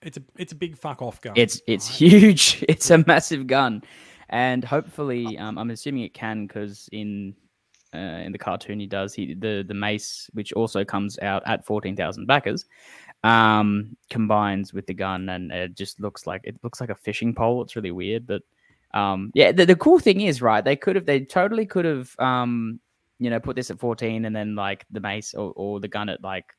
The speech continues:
Speaker 2: seventeen or whatever. They could have split them up, but they did a really, they did a solid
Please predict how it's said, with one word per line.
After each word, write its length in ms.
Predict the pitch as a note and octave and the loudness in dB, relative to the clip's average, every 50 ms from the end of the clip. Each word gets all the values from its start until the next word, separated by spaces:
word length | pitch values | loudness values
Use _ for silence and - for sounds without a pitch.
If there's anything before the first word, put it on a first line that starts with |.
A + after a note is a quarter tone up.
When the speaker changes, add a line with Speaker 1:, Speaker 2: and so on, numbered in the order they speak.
| _ _ _ _ _ _ _ _ _ _ _ _ | _ _ _ _ _ _ _ _ _ _ _ _
Speaker 2:
seventeen 460 | - - G2+ E2+ G2 G#2 A2 G2+ G2+ | -10 -8 -8 -8 -6 -6 -6 -6 -6
or 60 | F#2+ F#2 | -6 -6
whatever. 280 | F2+ F#2+ F#2+ F#2+ F#2 | -4 -4 -4 -4 -6
They 100 | F2 G#2+ | -8 -8
could 120 | - B2 A2+ | -8 -8 -8
have 60 | - | -10
split 220 | - - G#2+ G2+ - | -10 -10 -8 -8 -6
them 120 | F#2 G#2+ | -6 -4
up, 180 | G#2 F2 - _ _ - - - _ _ | -4 -6 -6 _ _ -20 -20 -20 _ _
but 120 | - A#2 A2+ | -4 -2 0
they 80 | A#2 | 0
did 160 | A#2+ C3+ C#3+ C#3+ | 2 2 4 4
a 60 | B2+ | 2
really, 480 | A#2+ B2 C3 B2+ B2 B2 A#2+ A#2+ A2+ D#2+ | 2 2 2 2 2 2 2 0 0 -2
they 120 | G#2+ A2+ | -2 -2
did 140 | B2+ C3+ B2+ | -4 -4 -6
a 40 | A#2+ | -6
solid 500 | - - A#2 A2 G2+ F#2 F#2 F2+ G#2 | -2 0 0 2 2 0 -2 -4 -6